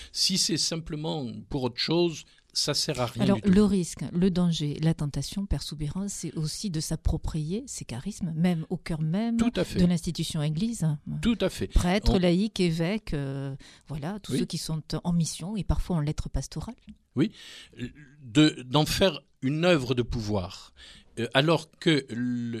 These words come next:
Speaker 1: l'Église se construit essentiellement sous cette double dimension de la vie institutionnelle et hiérarchique et de la vie prophétique et charismatique.
Speaker 2: Alors comment, euh, corriger, euh ?
Speaker 1: Eh bien, justement,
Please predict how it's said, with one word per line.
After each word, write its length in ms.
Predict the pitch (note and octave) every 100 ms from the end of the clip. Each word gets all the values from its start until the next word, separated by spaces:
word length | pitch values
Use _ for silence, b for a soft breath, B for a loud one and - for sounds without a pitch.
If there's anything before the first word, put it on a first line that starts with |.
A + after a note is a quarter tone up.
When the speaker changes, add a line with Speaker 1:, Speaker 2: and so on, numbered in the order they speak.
| A2+
Speaker 1:
l'Église 680 | A2+ C3+ B2+ D3+ E3 B2+ -
se 220 | - - D3+
construit 680 | D3+ C3+ - - C#3+ C#3 C3
essentiellement 640 | C#3 - C3+ - B2+ C3+ A#2
sous 180 | -
cette 300 | A2+ A2 G2
double 320 | A#2+ B3 F3+ C#3+
dimension 640 | C3+ B2+ A#2 - D3 D3 B B
de 100 | A2+
la 120 | C3 C#3
vie 160 | C#3
institutionnelle 1200 | C3 - C#3+ - C3 - C#3 C#3 C#3 A#2 F#2+ F#2 - B B B
et 120 | -
hiérarchique 800 | A2+ C3 B2 B2 - - F#3 - - _ -
et 240 | B3+ A#3+
de 220 | D#3 B2
la 180 | D#3 D3+
vie 160 | C#3+ C3+
prophétique 960 | - - A3 - D#3+ - G3 F#3+ - _ -
et 120 | G#3+
charismatique. 600 | - D#3+ A#2+ - G#2 - F3+
Speaker 2:
Alors 180 | F3
comment, 460 | - G#3 F#3 F#3 E3+
euh, 240 | D3 D3 D3+
corriger, 420 | - E3+ E3 D#3+ E3 _ _ _ _ D#3
euh ? 200 | D3 C#3+ B B -
Speaker 1:
Eh 60 |
bien, 200 | B2+ D3+ C3+
justement, 640 | C#3 E3+ D#3+ D#3 F3+ -